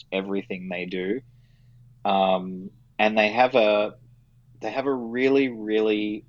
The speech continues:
awesome video about these R T X G P Us where they,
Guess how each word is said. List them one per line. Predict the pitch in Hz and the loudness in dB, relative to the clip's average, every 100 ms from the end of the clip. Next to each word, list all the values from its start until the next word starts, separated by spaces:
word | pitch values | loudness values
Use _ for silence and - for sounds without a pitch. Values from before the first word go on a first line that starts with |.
| _ | _
awesome | 98 107 - 104 101 | -2 -2 -4 -8 -4
video | 98 98 95 | -2 0 0
about | 95 95 95 95 - _ - | -2 -2 -2 -2 -4 _ -6
these | 101 95 - | -4 -4 -2
R | 98 98 | -2 0
T | - 95 | -4 -6
X | 90 - | -6 -10
G | - 95 | -8 -8
P | 95 101 87 85 | -6 -6 -6 -8
Us | 87 | -6
where | 101 98 | -4 0
they, | 98 98 95 | 0 0 -2